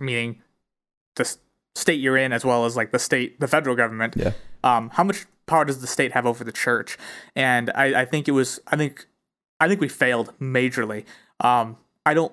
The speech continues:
Speaker 1: I
Speaker 2: The chur-,
Speaker 1: now,
Speaker 2: the church failed,
Speaker 1: y-,
Speaker 2: or,
Speaker 1: you
Speaker 2: like,
Speaker 1: and
Speaker 2: the government failed, or both failed,
Speaker 1: Well,
Speaker 2: or
Speaker 1: both, but the church more importantly,
Speaker 2: Yeah.
Speaker 1: 'cause the government is always, I mean, it's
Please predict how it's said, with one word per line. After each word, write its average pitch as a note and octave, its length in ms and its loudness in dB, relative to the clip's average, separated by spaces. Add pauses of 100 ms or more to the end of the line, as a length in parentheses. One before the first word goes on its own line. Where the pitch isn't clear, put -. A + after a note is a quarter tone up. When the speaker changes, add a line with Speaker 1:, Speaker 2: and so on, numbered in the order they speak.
(100)
Speaker 1:
I D3 160 2
Speaker 2:
The C#3+ 140 4
chur-, - 320 4
Speaker 1:
now, D3 160 4
Speaker 2:
the C#3 60 2
church A#2 220 0
failed, C3 220 4
Speaker 1:
y-, A#2+ 60 4
Speaker 2:
or, G#2+ 100 4
Speaker 1:
you G2+ 60 6
Speaker 2:
like, G2+ 140 6
Speaker 1:
and G3 120 2
Speaker 2:
the F#2 40 -2
government F2+ 520 0
failed, F2+ 380 4
or E2+ 240 4 (100)
both F2+ 240 4
failed, - 320 2
Speaker 1:
Well, A#3+ 140 6
Speaker 2:
or - 80 -2
Speaker 1:
both, B2 360 2
but C3 380 -2 (180)
the C#3+ 220 0
church C#3+ 340 0
more B2+ 140 -2
importantly, - 560 0
Speaker 2:
Yeah. - 20 -4
Speaker 1:
'cause - 360 -4 (180)
the D3+ 80 2
government C#3 420 0
is C3 140 -2
always, B2 480 0
I C3 40 -6
mean, A#2+ 200 -4
it's - 320 -10